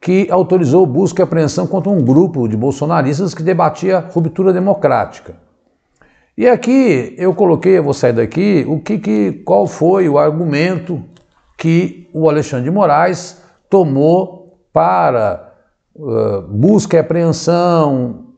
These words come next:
né, quebra de sigilo, tal, que foi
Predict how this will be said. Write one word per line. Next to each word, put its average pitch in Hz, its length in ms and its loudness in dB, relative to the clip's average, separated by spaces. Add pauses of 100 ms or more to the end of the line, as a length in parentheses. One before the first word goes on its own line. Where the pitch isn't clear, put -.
né, 123 220 -6
quebra 165 360 2
de 131 80 -4
sigilo, 160 1200 0
tal, 160 640 0 (540)
que 262 260 2
foi 165 600 0